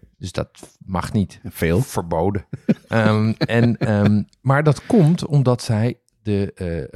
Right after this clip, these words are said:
Speaker 1: eh, hem vijfendertig minuten lang laat pruttelen, onder
Speaker 2: Ja.
Speaker 1: andere om in te koken.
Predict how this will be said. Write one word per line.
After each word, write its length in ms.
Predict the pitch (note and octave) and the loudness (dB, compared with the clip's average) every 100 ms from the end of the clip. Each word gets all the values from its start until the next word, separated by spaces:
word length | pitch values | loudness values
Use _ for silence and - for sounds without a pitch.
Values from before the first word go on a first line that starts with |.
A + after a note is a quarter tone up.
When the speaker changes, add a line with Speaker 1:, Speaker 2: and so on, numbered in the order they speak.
| D#2+ | -10
Speaker 1:
eh, 80 | C2 - | -10 -10
hem 180 | F#2 F2 | -8 -6
vijfendertig 520 | - D3 B2 G2+ - | 0 2 2 0 0
minuten 260 | G2+ G2 - | -2 -2 0
lang 180 | G2 F#2 | -2 -2
laat 160 | E2+ | -4
pruttelen, 460 | - C3 C#3+ F2 A#2+ - | -2 -2 -2 -6 -10 -4
onder 260 | B2 A2 G2+ | 0 2 2
Speaker 2:
Ja. 60 | |
Speaker 1:
andere 240 | C3+ A#2+ F2 | 2 0 -2
om 120 | F#2 | 0
in 120 | A#2 | 0
te 80 | - | -2
koken. 380 | - A1+ - | -4 -6 -6